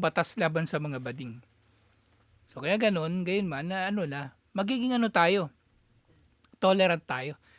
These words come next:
Paano nangyari dyan? Binugbog niya yung an-, kapatid niyang babae eh.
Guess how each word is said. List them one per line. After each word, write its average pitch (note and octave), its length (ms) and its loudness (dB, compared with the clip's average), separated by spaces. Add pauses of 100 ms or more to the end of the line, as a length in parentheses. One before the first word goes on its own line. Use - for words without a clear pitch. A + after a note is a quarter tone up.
(140)
Paano E4+ 240 2
nangyari D4+ 320 6
dyan? E3+ 400 4 (920)
Binugbog A3 440 0
niya C4+ 200 2
yung C#4 160 0
an-, C4 160 -2 (120)
kapatid A#3 360 2
niyang B3+ 160 2
babae A3+ 600 4
eh. - 20 -18